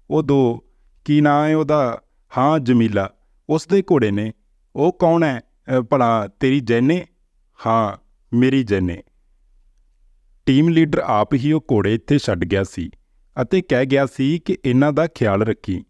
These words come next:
ਰੱਬ ਦਾ ਸ਼ੁਕਰ, ਹੋਰ ਕਿਤੇ ਮੈਂ ਹਟਾ ਹੀ ਨਹੀਂ ਸਨ ਦਿੱਤੇ। ਰਾਤ ਪੈ ਗਈ। ਪਹਾੜਾਂ ਵੱਲੋਂ ਆਉਂਦੀ ਹਵਾ ਦੀ ਚਾਲ ਮੱਠੀ ਸੀ। ਖੇਤਾਂ ਵਿੱਚ ਹਰ ਚੀਜ਼ ਅਹਿੱਲ ਪਈ ਸੀ।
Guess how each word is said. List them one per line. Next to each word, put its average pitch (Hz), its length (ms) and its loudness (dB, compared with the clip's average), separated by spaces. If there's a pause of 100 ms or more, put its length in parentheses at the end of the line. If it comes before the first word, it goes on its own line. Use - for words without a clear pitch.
(640)
ਰੱਬ 101 260 0
ਦਾ 131 160 2
ਸ਼ੁਕਰ, 117 420 -2
ਹੋਰ 123 500 -2
ਕਿਤੇ 143 280 0
ਮੈਂ 165 160 0
ਹਟਾ 131 360 -2
ਹੀ 107 120 0
ਨਹੀਂ 135 180 2
ਸਨ 180 240 -4
ਦਿੱਤੇ। 95 380 -4 (1400)
ਰਾਤ 110 280 2
ਪੈ 95 240 0
ਗਈ। 87 280 -4 (320)
ਪਹਾੜਾਂ 135 380 0
ਵੱਲੋਂ 175 320 0
ਆਉਂਦੀ 131 260 0
ਹਵਾ 113 300 0
ਦੀ 131 140 -2
ਚਾਲ 107 320 -2
ਮੱਠੀ 127 460 -2
ਸੀ। 85 200 -8 (340)
ਖੇਤਾਂ 190 340 2
ਵਿੱਚ 196 220 0
ਹਰ 131 260 0
ਚੀਜ਼ 139 400 -2 (180)
ਅਹਿੱਲ 151 320 0
ਪਈ 98 260 -4
ਸੀ। 87 300 -8